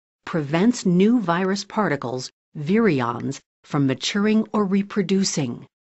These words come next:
making them non-infectious.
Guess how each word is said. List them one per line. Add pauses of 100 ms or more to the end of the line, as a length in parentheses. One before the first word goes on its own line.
(140)
making
them
non-infectious.